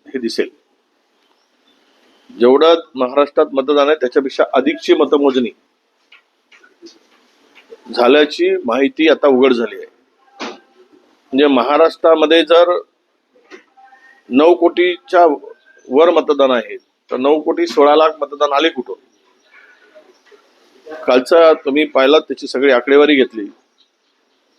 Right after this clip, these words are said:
तर हे झोलझाल करून आलेलं सरकार आहे, झोलझाल सरकार आहे. हे काही जनमताने जनतेच्या मॅन्डेटने आलेलं सरकार, जनतेने दिलेल्या मॅन्डेटचं सरकार नाही आहे. या सरकारने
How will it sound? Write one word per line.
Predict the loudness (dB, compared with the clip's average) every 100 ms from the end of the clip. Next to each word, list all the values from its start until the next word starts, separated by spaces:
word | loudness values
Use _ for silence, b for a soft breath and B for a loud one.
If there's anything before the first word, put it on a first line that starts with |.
| _ _ _ -2
तर | 2
हे | 4 4
झोलझाल | 2 0 2 2 2
करून | 0 -2 0
आलेलं | 2 2 0
सरकार | -4 -6 -4
आहे, | -4
झोलझाल | -4 -2 2 2 0
सरकार | -4 -6 -10
आहे. | -10 _ _ _ _ _ _ _ _ _ _ _ _ _ _ _ -2
हे | 2
काही | 2 2
जनमताने | 2 2 4 2 2 2 2 0
जनतेच्या | -2 -2 -4 0 4 4 4 2 0 _ _ -20
मॅन्डेटने | -8 -4 -2 -2 -2
आलेलं | 0 2
सरकार, | 0 -2 -4 -4 -2
जनतेने | -4 -4 -2 -4
दिलेल्या | -2 0 2 2
मॅन्डेटचं | 0 -2 -4 -4
सरकार | -8 -6 -2
नाही | -2 -2 -4
आहे. | -6 _ -20 -20 -20 -20 -20 _ _ _ _ _ _ _ _ _ -20 -20 -20 -20 -20 -18 -16 -18 -6
या | 0 0
सरकारने | 0 -2 0 -2 0 -2 -4